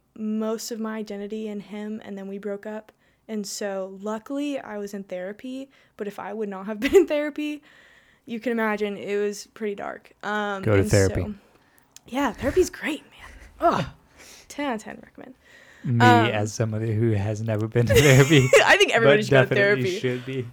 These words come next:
Speaker 1: Oh, <laughs> therapy rocks. Oh, man. Um, but really that, like, set me up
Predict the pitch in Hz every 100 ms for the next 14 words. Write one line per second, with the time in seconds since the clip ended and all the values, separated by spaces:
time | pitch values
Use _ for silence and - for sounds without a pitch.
0 | - 226 214 294 - 294 440 - - -
1 | 247 254 294 - 339 226 190 180 165 -
2 | - - - - 226 196 175 160 160 160
3 | - - - _ - _ 214 208 190 -
4 | 76 - 226 262 214 415 285 233 - 214
5 | - 226 196 175 170 -